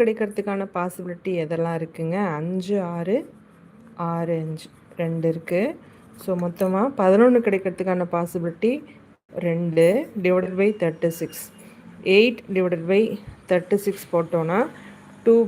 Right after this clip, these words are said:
by nine is the answer. நிகழ்தகவுக்கு டினாமினேட்டரில் கண்டிப்பா இரண்டு பகடைகள்னா தேர்ட்டி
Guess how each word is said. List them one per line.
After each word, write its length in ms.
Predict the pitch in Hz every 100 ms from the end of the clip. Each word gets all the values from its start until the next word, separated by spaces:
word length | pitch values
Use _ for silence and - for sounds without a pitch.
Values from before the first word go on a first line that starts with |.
| 214
by 100 | 220 220 185
nine 240 | 165 165 165
is 80 | 160 -
the 80 | 185 151
answer. 280 | 156 165 156
நிகழ்தகவுக்கு 800 | 170 196 226 226 202 185 185 - 208
டினாமினேட்டரில் 720 | 196 185 190 190 175 170 175 247 262
கண்டிப்பா 440 | 180 175 175 - 226 247
இரண்டு 280 | 180 190 220 214
பகடைகள்னா 580 | 180 180 175 160 156 180 262 196
தேர்ட்டி 260 | 165 185